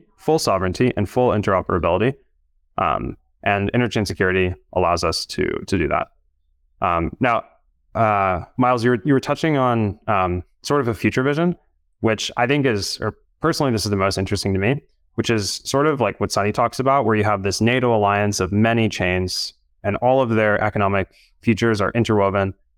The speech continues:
And if one validator misbehaves on one chain, they get slashed on another chain. Um,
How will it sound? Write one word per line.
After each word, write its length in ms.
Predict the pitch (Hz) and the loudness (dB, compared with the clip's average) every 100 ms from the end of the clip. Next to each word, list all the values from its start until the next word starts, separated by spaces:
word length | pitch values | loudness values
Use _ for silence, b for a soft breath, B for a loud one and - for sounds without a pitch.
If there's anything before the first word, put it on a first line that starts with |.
| _ - | _ -2
And 140 | 107 | -2
if 120 | - | 0
one 160 | 127 120 | 0 2
validator 380 | 110 110 104 101 | 2 2 2 0
misbehaves 380 | - 95 92 | 0 0 0
on 100 | 95 | 0
one 140 | 110 120 | 0 0
chain, 240 | 123 110 | 0 0
they 100 | 98 | 0
get 100 | - | -2
slashed 300 | - 92 - | -2 -2 0
on 80 | 95 | 0
another 240 | 101 110 | 2 0
chain. 320 | 98 107 101 98 _ _ _ _ _ - | 0 0 -2 -6 _ _ _ _ _ -2
Um, 400 | 95 85 82 | 0 0 -2